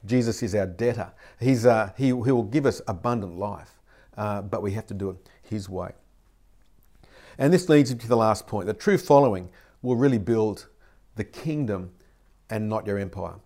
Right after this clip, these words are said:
This is really vital for us to know, because often we're, we're asking for God to guide us, and we're as-, asking for him to open doors. But sometimes it's,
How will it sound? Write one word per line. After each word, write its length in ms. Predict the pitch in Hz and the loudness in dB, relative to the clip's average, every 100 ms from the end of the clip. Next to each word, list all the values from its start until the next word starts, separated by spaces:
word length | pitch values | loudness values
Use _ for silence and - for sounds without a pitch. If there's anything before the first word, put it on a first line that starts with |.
| _ _ - | _ _ -8
This 160 | 262 | -4
is 200 | 277 180 143 | -2 -4 -2
really 580 | 143 170 160 151 131 127 | 6 6 6 2 0 -6
vital 460 | 101 117 110 107 | 0 4 4 2
for 160 | 92 107 | -4 -6
us 100 | 95 | -8
to 120 | - | -8
know, 160 | 107 98 | -6 -6
because 240 | 92 110 | -4 -2
often 300 | 131 165 139 | 0 0 0
we're, 260 | 135 190 180 - | 2 2 0 -2
we're 180 | 151 196 | 0 0
asking 420 | 185 175 - 139 | 0 -6 -6 -8
for 100 | - | -8
God 280 | 107 113 101 | -2 -2 -2
to 60 | 101 | -8
guide 340 | 92 92 98 | -8 -8 -10
us, 180 | 98 - | -14 -14
and 100 | 110 | -8
we're 140 | 113 | -2
as-, 180 | 135 147 | -2 -2
asking 340 | 156 156 - 127 | -2 -2 -2 -4
for 120 | 127 | -2
him 100 | 107 | -2
to 160 | 107 110 | -2 -4
open 280 | 110 101 | -6 -6
doors. 360 | 98 98 90 - - - - - - _ - | -8 -8 -10 -16 -20 -20 -20 -20 -20 _ -10
But 100 | 170 | -6
sometimes 480 | - 233 240 226 | -4 -4 -2 0
it's, 280 | 165 - - | -2 -4 -14